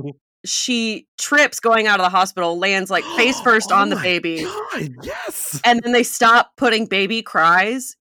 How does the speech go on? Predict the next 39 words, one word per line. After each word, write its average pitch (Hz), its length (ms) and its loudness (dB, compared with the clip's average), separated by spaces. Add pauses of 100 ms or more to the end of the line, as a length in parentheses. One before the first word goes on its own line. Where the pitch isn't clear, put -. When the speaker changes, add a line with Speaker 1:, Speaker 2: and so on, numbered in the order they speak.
(180)
Speaker 1:
as 202 220 2
the 196 100 -6
sound 180 300 2
Speaker 2:
<laughs> - 20 -6
Speaker 1:
effect, 285 360 0 (400)
and 226 160 2
he 269 80 4
was 247 160 2
like, 202 240 2
"That 220 160 4
baby's 208 420 0
dead. 170 440 0 (380)
That 233 200 4
baby 202 400 0
died." 165 600 4 (200)
Like, 196 480 2
<laughs> - 0 -
s-, - 340 -4 (220)
that 226 180 4
baby, 254 280 2
that 254 180 4
baby 180 260 2
is 165 140 -8
gone. 175 580 4 (260)
And 214 140 0
Speaker 2:
And 240 120 -2
I'm 262 180 8
Speaker 1:
so 220 80 6
Speaker 2:
thinking, 185 320 -4
"Wow, 151 260 -6 (120)
Speaker 1:
<laughs> - 120 -6
Speaker 2:
she 220 60 -14
fell 214 420 -8 (180)
full 226 200 -10
force 180 680 -6
forward 135 460 -4
onto 110 240 -6
that 107 180 -6
baby 104 240 -8